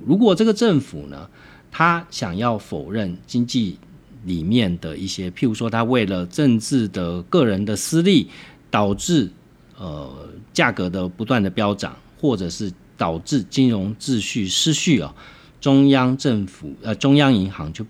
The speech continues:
必须要去用相对应的手段来去惩罚政府的施政哦。这也是为什么在现代的民主国家，中央银行的代表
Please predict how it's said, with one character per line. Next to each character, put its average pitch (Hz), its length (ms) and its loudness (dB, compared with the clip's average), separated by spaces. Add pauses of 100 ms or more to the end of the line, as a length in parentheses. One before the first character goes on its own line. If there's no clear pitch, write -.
必 107 220 4
须 95 280 -6
要 95 240 -4
去 80 360 -8
用 104 300 0 (360)
相 131 340 0
对 127 240 2
应 95 360 0
的 69 380 -8
手 73 240 -6
段 120 340 0
来 87 120 -8
去 - 140 -10
惩 76 220 -10
罚 78 280 -12
政 98 240 0
府 62 180 -16
的 73 100 -12
施 90 240 -6
政 90 300 -8
哦。 - 60 -20 (360)
这 226 140 2
也 156 160 8
是 165 100 4
为 180 200 6
什 110 140 0
么 85 400 -4
在 110 480 -2
现 131 240 0
代 123 160 2
的 101 80 2
民 104 200 2
主 101 100 -6
国 85 220 -6
家， 101 440 -4
中 123 220 0
央 123 340 2
银 98 280 -4
行 87 480 -8
的 82 460 -8 (380)
代 160 140 2
表 - 360 -8